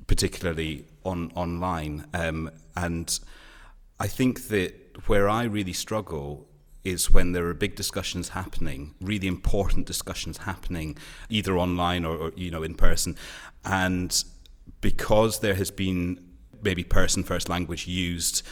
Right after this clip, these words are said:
whoever has used this language will, will quite often get completely pounced upon, and their, the actual point that they were making just becomes null and void because, oh, s-, you know, someone's been offended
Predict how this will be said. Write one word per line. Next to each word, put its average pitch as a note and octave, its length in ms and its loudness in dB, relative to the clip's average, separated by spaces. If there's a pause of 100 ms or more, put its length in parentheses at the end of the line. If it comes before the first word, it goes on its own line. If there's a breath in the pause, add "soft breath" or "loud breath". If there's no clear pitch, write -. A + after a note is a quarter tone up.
(120)
whoever G#2+ 400 8
has G2 140 0
used G#2+ 220 -2
this F#2 140 -6
language D#2+ 340 -6
will, F#2 200 -2 (240)
will F2+ 120 -6 (140)
quite - 320 12
often F2+ 480 8 (380 loud breath)
get - 220 -2
completely A2 720 -2
pounced F#2+ 440 -4
upon, D2 500 -8
and E2+ 220 -4
their, F2 420 -2 (380 loud breath)
the G#2+ 80 2
actual A2 280 0
point A#2 380 6
that F2 120 -8
they F2 120 -2
were E2 120 -4
making E2+ 680 -8
just - 220 -6
becomes - 300 0
null F2+ 200 -2
and E2+ 160 -6
void F2+ 480 -4
because, E2 460 -6 (120)
oh, A2 360 -2
s-, - 200 -6
you G2+ 100 -2
know, E2+ 300 -2 (420)
someone's G2 320 0
been F2 160 -4
offended D#2 600 -6